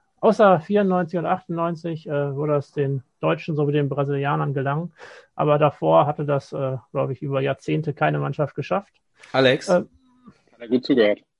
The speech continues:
Speaker 2: Der Philipp ist extrem vorbereitet.
Speaker 3: <laughs>
Speaker 1: Ähm, genau, deswegen, ähm, die Franzosen noch tiefenentspannt. Äh,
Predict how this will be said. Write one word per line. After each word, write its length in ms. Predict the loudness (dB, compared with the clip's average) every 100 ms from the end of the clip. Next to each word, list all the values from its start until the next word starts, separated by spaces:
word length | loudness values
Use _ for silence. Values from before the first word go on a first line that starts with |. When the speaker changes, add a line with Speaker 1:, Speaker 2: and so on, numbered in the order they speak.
| -8
Speaker 2:
Der 80 |
Philipp 320 | 0 2 2 0
ist 100 | -6
extrem 460 | -8 -6 0 0
vorbereitet. 720 | 2 0 2 0 -2 -4 -12 _ _ _ -20 -20 -20 0
Speaker 3:
<laughs> 460 | 6 6 4 -2 -2 -8 -18 -16 -16 -16 -20 _
Speaker 1:
Ähm, 420 | 6 8 6 4 2 6
genau, 340 | 8 8 6
deswegen, 580 | 4 4 2 2 2 -2
ähm, 560 | -4 0 2 4 2 -4 -16 -20 -18 -20 -20 _ _
die 160 | -2 4
Franzosen 460 | 4 4 4 4
noch 140 | 2 2
tiefenentspannt. 760 | -2 -2 -2 0 2 2 0 0
Äh, 300 | 2 4 2